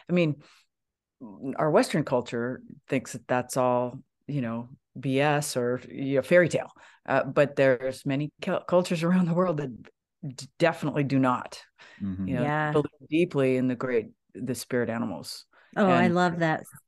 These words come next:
Speaker 3: topic, and I love that subject. And I do think the owl is definitely one of my spirit
Speaker 1: Yeah.
Speaker 3: guides.
Speaker 1: Oh,
Speaker 3: Um,
Speaker 1: yeah, I love the owl. So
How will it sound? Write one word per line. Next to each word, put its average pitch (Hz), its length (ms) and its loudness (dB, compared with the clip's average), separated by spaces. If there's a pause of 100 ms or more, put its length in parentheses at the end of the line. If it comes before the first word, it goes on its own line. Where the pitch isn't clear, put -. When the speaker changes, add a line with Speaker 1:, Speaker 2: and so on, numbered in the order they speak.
Speaker 3:
topic, 165 540 0
and 165 120 -2
I 160 140 -2
love 160 200 -2
that 156 220 -4
subject. 165 540 -4
And 156 180 -4
I 175 140 2
do 190 300 6
think 180 300 -2
the 156 160 -6
owl 160 420 -2
is 160 140 -6
definitely 160 600 -4
one 151 180 -4
of 151 120 -6
my 151 100 -4
spirit 82 480 -6
Speaker 1:
Yeah. - 80 -6
Speaker 3:
guides. 73 400 -8 (540)
Speaker 1:
Oh, - 60 -4
Speaker 3:
Um, 165 380 -2
Speaker 1:
yeah, 120 140 -6
I 120 40 -6
love 127 280 -8
the - 180 -4
owl. 110 300 -4
So 143 240 -4